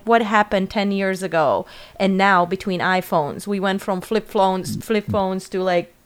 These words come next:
twelve different kinds of iPhones. Ten years is a long time. I think if we're gonna listen to this episode ten years from now, we're gonna be like, "Oh, we should, we should have, we should have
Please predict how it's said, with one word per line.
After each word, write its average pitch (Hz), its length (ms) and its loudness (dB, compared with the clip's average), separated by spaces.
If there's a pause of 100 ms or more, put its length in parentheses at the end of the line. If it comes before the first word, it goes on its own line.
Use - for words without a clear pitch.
(300)
twelve 190 420 2
different 185 320 -4
kinds 185 300 -2
of 175 60 -6
iPhones. 202 540 0 (320)
Ten 311 300 -2
years 233 400 0
is 196 140 -8
a 196 80 0
long 180 340 0
time. 156 480 -4
I 190 160 0
think 269 340 -2 (220)
if 233 180 0
we're 262 140 6
gonna 269 260 2
listen 208 440 0
to 226 60 -4
this 180 260 -4
episode 269 640 -2
ten 208 200 2
years 180 240 -2
from 233 220 -2
now, 233 180 4
we're 214 120 2
gonna 202 160 0
be 202 40 0
like, 185 220 2
"Oh, 170 220 2
we 196 120 0
should, 214 300 -6
we 269 80 -2
should 214 240 -6
have, 180 260 -4
we 226 200 -4
should 220 180 -4
have 175 160 -6